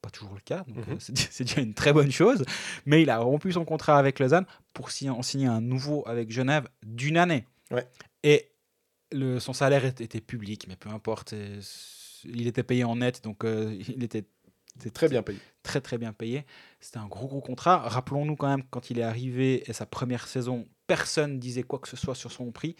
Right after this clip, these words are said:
Speaker 1: Donc là aussi, faisons attention à pas venir dire : « Ah ouais, mais bon, euh, il était pas bon en saison deux, c'est quoi ce contrat de merde ? » Non, mais la première année, il...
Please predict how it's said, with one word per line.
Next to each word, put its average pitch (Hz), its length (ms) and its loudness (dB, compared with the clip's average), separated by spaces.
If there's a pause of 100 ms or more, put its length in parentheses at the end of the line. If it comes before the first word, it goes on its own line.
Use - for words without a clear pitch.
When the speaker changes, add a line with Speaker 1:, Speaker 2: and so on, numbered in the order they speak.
(280)
Speaker 1:
Donc 127 160 -2
là 139 120 8
aussi, 156 280 0
faisons 135 280 0
attention 135 420 0
à 123 80 6
pas 127 180 4
venir 135 260 -4
dire : « 143 340 -2 (420)
Ah 143 100 4
ouais, 233 100 6
mais 220 100 4
bon, 202 320 6
euh, 139 520 10
il 139 100 2
était 139 160 0
pas 156 180 8
bon 226 160 4
en 208 40 2
saison 156 300 -2
deux, 170 380 4
c'est 127 120 -6
quoi 170 120 0
ce - 80 -8
contrat 147 280 -2
de 180 60 -6
merde ? » 143 240 2
Non, 151 100 -6
mais 131 120 -4
la 120 100 -4
première 143 300 -6
année, 151 320 -2
il... 123 320 -10